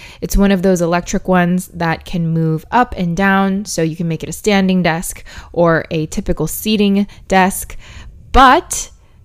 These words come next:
the top came damaged, so the desktop itself had a bunch of chips on it. And this week, yesterday actually,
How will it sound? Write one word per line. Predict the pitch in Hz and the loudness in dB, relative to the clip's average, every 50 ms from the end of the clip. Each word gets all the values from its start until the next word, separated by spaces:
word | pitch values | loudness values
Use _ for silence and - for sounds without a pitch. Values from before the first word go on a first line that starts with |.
| - _ _ _ _ _ _ _ - - - _ _ - - | -20 _ _ _ _ _ _ _ -20 -20 -20 _ _ -2 4
the | 247 262 | 6 6
top | 247 - - - - 277 285 302 269 262 285 277 - - | 6 4 2 2 6 8 10 10 10 10 8 8 6 4
came | - - - 247 247 254 240 196 | 6 6 4 4 4 0 -2 -2
damaged, | 180 196 196 208 226 208 165 131 101 82 | 0 0 0 0 0 0 -2 -4 -6 -8
so | - - - - 190 185 180 180 175 170 - | -10 -8 -2 2 4 6 6 6 4 2 0
the | - 160 170 185 175 | -2 -4 -2 -2 -2
desktop | 160 180 165 180 - - - 240 226 226 - - | 0 0 -2 -2 -4 -4 -2 0 0 0 -2 -4
itself | 175 - - - 151 151 165 180 - - | -8 -6 -6 -4 -2 -2 -2 -2 -4 -6
had | - - 160 | -8 -6 -4
a | 160 | -2
bunch | 151 165 165 165 - | 0 0 0 0 -2
of | 160 - | -6 -8
chips | - - 156 - - 208 | -8 -10 -8 -6 -4 -2
on | 208 226 277 | -2 -2 -2
it. | 302 - - - - - - - - - - - - | -4 -6 -8 -14 -20 -20 -20 -20 -20 -20 -12 -4 0
And | 208 202 202 196 196 196 196 196 190 175 - - - - | 2 4 4 4 4 4 2 2 0 0 -2 -6 -10 -12
this | - 180 185 240 285 277 - | -6 0 2 2 2 2 0
week, | 233 240 277 254 196 240 247 - - - - | -4 -4 -2 -2 -2 -4 -6 -10 -18 -20 -20
yesterday | - - 165 170 165 156 160 - 240 - - - - 285 254 208 196 180 165 160 156 151 | -16 -14 -14 -12 -10 -8 -6 -4 -4 -4 -6 -6 -4 -2 0 0 2 2 2 0 0 -2
actually, | - - 143 - - - - 165 160 156 156 156 190 247 277 - - | -6 -6 -8 -8 -10 -12 -10 -8 -8 -6 -4 -4 -4 -6 -6 -10 -14